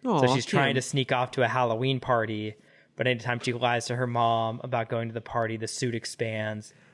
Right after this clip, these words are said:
Speaker 2: And when she lies to Ron about going to the party, the suit expands. And it is very
Speaker 1: Okay.
Speaker 2: cute, and it's very charming.
Speaker 1: I do remember this, yeah. Th-, this does ring a bell. So, oh, that's such a great show.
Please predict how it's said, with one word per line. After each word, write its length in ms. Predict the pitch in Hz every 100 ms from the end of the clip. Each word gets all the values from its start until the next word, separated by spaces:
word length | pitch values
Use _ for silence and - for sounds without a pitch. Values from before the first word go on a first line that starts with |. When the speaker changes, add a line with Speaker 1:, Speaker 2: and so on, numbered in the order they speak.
| -
Speaker 2:
And 60 | 120
when 60 |
she 120 | 113 120
lies 280 | 117 113 -
to 100 | 123
Ron 400 | 120 123 127 123
about 220 | 113 107
going 180 | 113 110
to 60 | 110
the 60 |
party, 260 | - 104 107
the 120 | 110
suit 200 | 107 117
expands. 760 | 104 - - 110 107 107 113 - _ _ _ _ _ _ _ _ _ _ _ -
And 120 | 117
it 80 | 120
is 120 | 139
very 280 | 131 131 123
Speaker 1:
Okay. 40 | -
Speaker 2:
cute, 420 | 127 117 110 -
and 120 | 127
it's 120 | 117
very 360 | 123 127 120 117
charming. 580 | - 107 107 107 107 110 _ _
Speaker 1:
I 140 | 151
do 280 | 147 - 151
remember 300 | 147 131 120
this, 320 | 107 107 -
yeah. 320 | 117 107 98 107 _ -
Th-, 180 | - 113 -
this 180 | 117
does 240 | - 117 104
ring 160 | 107
a 40 | 107
bell. 320 | 104 104 98
So, 200 | - 107
oh, 100 | 135 135
that's 120 | 226
such 140 | -
a 40 | 123
great 240 | 101 107
show. 340 | - 98 98